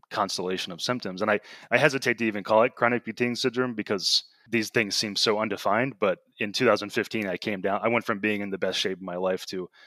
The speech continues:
being very weak and hurting and having, uh, cognitive issues and things like that. And I eventually accepted that I had this, uh, a constellation of things called chronic fatigue syndrome, A K A M E. And that's what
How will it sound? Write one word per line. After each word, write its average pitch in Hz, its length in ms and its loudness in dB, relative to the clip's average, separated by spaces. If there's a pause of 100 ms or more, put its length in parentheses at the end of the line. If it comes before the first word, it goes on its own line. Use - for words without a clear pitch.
(180)
being 107 220 2
very 104 240 4
weak 104 320 2
and 92 120 -6
hurting 110 560 -2 (180)
and 92 400 -4
having, 95 460 -2 (140)
uh, 87 360 -2
cognitive 95 460 -2
issues 98 360 -4
and 90 100 -10
things 90 140 -10
like 92 160 -8
that. 92 180 -2 (260)
And 113 100 2
I 110 220 6
eventually 117 640 2
accepted 104 400 0
that 95 120 2
I 92 100 2
had 98 220 2
this, 98 340 0 (260)
uh, 110 220 -2
a 104 60 -6
constellation 104 540 2
of 87 80 -8
things 107 340 -2
called 90 380 -2 (340)
chronic 107 280 2
fatigue 104 300 -4
syndrome, 101 420 -8
A 98 80 -4
K 95 320 0
A 92 80 -2
M 98 120 -6
E. 107 180 -2 (480)
And 95 440 2
that's 147 240 4
what 104 140 2